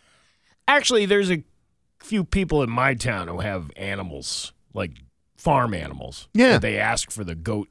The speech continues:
Speaker 1: You know, the goats can eat the pumpkins.
Speaker 2: Well, then there's a good use of the pumpkin.
Speaker 1: Come get the pumpkin.
Speaker 2: You know, a couple of years ago, purely out of, uh, scientific curiosity, I left my, uh, my jack-o'-lantern pumpkin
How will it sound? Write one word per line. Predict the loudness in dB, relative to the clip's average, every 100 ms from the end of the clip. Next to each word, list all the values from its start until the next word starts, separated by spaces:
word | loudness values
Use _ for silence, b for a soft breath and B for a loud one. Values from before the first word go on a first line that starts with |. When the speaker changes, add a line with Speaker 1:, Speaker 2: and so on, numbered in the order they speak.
| -4
Speaker 1:
You | -4
know, | -2
the | -4
goats | -2 -2 -2
can | -4 -6
eat | -6 -10
the | -6
pumpkins. | -4 -6 -10 -16 -6
Speaker 2:
Well, | 0 4
then | 6
there's | 6 8
a | 6
good | 6 6 8
use | 6 8
of | 6
the | 6
pumpkin. | 6 6 2 -2 _ _ _ _ _ -6
Speaker 1:
Come | -2
get | 0 -2
the | 0
pumpkin. | 0 -2 -12 -18 -20 _ _
Speaker 2:
You | 0
know, |
a | 4
couple | 4 6
of |
years | 8 6
ago, | 4 4 4 2 _ _ _ _ 0
purely | 4 6 8 8
out | 6
of, | 4 4
uh, | 4 4 0 -6 -8
scientific | -2 4 4 4 2 2 2 0 0
curiosity, | 2 4 4 4 4 0 -8 -16 b b b b b
I | 4 6
left | 6 6 4
my, | 4 6 6
uh, | 6 4 4
my | 2 2
jack-o'-lantern | 0 2 2 4 2 2 0 0
pumpkin | 2 4 2 2